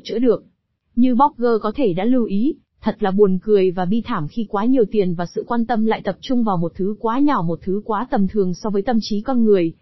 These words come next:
mà theo cách nói của Wilhelm von Humboldt, là cái có thể sử dụng vô hạn những phương tiện hữu hạn, để tạo ra những ý tưởng và lý thuyết có phạm vi phổ quát. Tâm trí con người, so với chat G P T và các sản phẩm cùng loại,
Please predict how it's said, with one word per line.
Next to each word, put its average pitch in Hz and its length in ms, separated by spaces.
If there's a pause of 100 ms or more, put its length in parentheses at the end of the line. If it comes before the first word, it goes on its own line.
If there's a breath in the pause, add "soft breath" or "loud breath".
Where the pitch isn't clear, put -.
(160)
mà 214 260
theo 262 140
cách 294 200
nói 220 220
của 233 160
Wilhelm 214 400
von 214 200
Humboldt, 220 580 (260)
là 226 200
cái 226 180
có 254 140
thể 269 160
sử 196 140
dụng 180 240
vô 226 120
hạn 214 240
những 202 160
phương 247 240
tiện 233 180
hữu 226 140
hạn, 269 260 (220)
để 220 160
tạo 196 220
ra 240 160
những 226 180
ý 262 240
tưởng 190 240
và 160 140
lý 175 160
thuyết 311 240
có 214 120
phạm 208 240
vi 220 200
phổ 208 140
quát. 226 280 (560)
Tâm 247 180
trí 226 200
con 247 220
người, 190 260 (140)
so 240 220
với 208 180
chat 285 220
G 254 80 (180)
P 233 180
T - 40 (240)
và 190 80
các 262 240
sản 196 120
phẩm 170 260
cùng 180 180
loại, 175 260